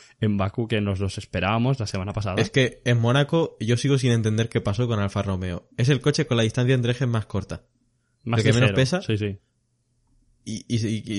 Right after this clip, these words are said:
Speaker 2: y quedan fuera de la Q dos, si no me equivoco.
Speaker 1: Hmm.
Speaker 2: En, en Q dos se quedaron.
Speaker 1: Pero nos sacamos, bueno, no voy a decir lo que nos sacamos en la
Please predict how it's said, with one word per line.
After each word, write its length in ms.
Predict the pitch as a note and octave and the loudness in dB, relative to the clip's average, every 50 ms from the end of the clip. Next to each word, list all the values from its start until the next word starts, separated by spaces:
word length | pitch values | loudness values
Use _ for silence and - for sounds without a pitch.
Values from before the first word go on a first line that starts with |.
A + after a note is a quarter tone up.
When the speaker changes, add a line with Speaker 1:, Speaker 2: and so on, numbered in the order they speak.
| A2 | -2
Speaker 2:
y 40 | G#2 | 0
quedan 300 | - B2+ C#3 D3+ D3 C3 | 2 2 2 2 2 0
fuera 220 | - C#3 C#3+ D3 C#3+ | 0 2 2 4 4
de 60 | B2+ | 4
la 120 | A2 A2+ | 2 2
Q 120 | - C3 B2 | 2 2 2
dos, 180 | C3+ E3 D#3+ | 4 2 2
si 80 | - B2+ | 0 -2
no 100 | A#2+ A#2 | -2 -2
me 80 | A#2 A#2 | -2 -2
equivoco. 380 | A2+ A2 A#2 D3+ D#3 - - | -2 -2 -2 -2 -2 0 0
Speaker 1:
Hmm. 160 | A#2 G#2 F#2+ | 0 0 0
Speaker 2:
En, 300 | - G#2 G#2 G2+ F#2+ - - - | -2 -4 -4 -4 -6 -8 -6 -6
en 120 | G#2+ A2 | -6 -2
Q 120 | - C3 B2 | 0 0 2
dos 140 | C#3 D3 - | 2 2 0
se 120 | C3 A2 | 0 0
quedaron. 360 | A2+ A2 C3+ D3+ B2+ G2+ G2 - | 0 0 0 0 0 -4 -4 0
Speaker 1:
Pero 580 | - A#2 A#2 A2 G#2+ G#2+ G#2 G#2 G#2 G#2 G2+ G#2 | 2 4 4 6 6 4 4 4 2 2 0 0
nos 180 | G#2+ A2 G#2+ | -2 -2 -2
sacamos, 760 | - A2+ G#2+ A2 A2+ B2 C3 C3+ C#3 C#3 C3+ - - - - _ - - - | -2 -2 0 0 2 2 4 4 2 2 0 -4 -10 -12 -12 _ -20 -18 -14
bueno, 400 | - G2+ F#2+ F2 D#2 - G2+ G2+ - - | -10 -8 -8 -6 -8 -8 -12 -12 -10 -6
no 120 | A2 G#2+ | -2 0
voy 100 | A2+ A2 | 0 0
a 40 | G#2+ | 0
decir 220 | G#2 - - G#2 | 0 -2 -2 -2
lo 80 | G#2+ G2 | -2 -2
que 80 | G2+ | -2
nos 120 | G2 G2+ - | -2 -4 -2
sacamos 440 | G#2+ G2 G#2 G2 G2 G2 G2+ - - | -4 -2 -2 -2 -2 -2 -4 -6 -8
en 60 | G2+ | -8
la 340 | G2 F#2+ F#2+ F#2 F#2 F#2 | -6 -6 -6 -6 -8 -8